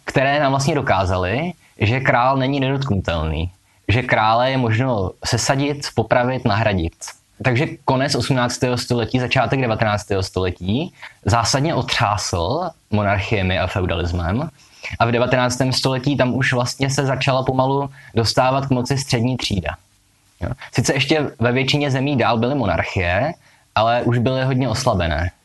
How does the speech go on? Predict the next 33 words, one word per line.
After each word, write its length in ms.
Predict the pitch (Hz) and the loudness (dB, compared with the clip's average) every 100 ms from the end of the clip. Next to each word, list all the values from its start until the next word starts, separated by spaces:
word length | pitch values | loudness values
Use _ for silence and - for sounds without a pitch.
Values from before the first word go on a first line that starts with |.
| _ - | _ -6
Konstituční, 760 | 110 - 110 117 - 113 113 - - - | -4 -2 -2 0 0 -2 -4 -8 -6 0
jo, 80 | |
daleko 320 | 113 120 123 123 | 2 2 0 0
větší 300 | 117 113 131 | 0 0 0
moc 280 | 113 110 | 0 -2
už 160 | - 113 | -2 0
začaly 340 | 113 104 117 | 0 0 0
mít 300 | 110 110 101 - - - | 0 0 -2 -6 -12 -4
ne 140 | 110 110 | -2 0
snad 200 | 120 110 | 0 2
jenom 340 | 117 113 98 | 2 0 0
šlechta, 540 | 82 104 95 - 131 | 0 0 0 2 2
ale 240 | 113 101 98 | 4 2 0
i 320 | 92 87 90 - _ - | 0 0 -2 -6 _ -4
obchodníci 880 | 104 - 123 117 117 113 123 113 117 | -2 2 2 2 0 -2 0 0 2
a 280 | 98 95 92 | 2 0 -2
bohatí 480 | 95 107 113 110 101 | 0 2 0 0 -2
lidé. 260 | 90 82 76 85 - - | 0 -2 -4 -6 -10 -4
A 60 | 104 | 0
takhle 200 | 120 139 | 0 0
vlastně 280 | 139 165 | 0 0
povstala 640 | 135 127 - 135 131 104 - | 0 0 2 2 2 0 -6
střední 440 | - - 113 117 104 | -8 -2 0 0 0
třída, 520 | - 92 101 127 160 | -2 0 2 0 -2
obchod, 440 | - - - 127 139 | -6 -6 -2 -4 -2
biznis, 520 | 92 92 110 147 - | -4 -2 -2 -2 -4
továrny 680 | - 90 92 98 101 143 147 _ - _ _ - | -2 0 2 2 0 -4 -6 _ -20 _ _ -2
a 420 | 107 107 107 104 - | 2 4 2 2 0
začal 380 | 117 - 135 | 0 2 0
se 140 | 120 139 | 2 0
formovat 520 | 135 120 120 120 123 | 0 2 2 0 0
ten 220 | 123 123 117 | 0 -2 -2
pravý 400 | - 107 117 117 | 0 2 0 -2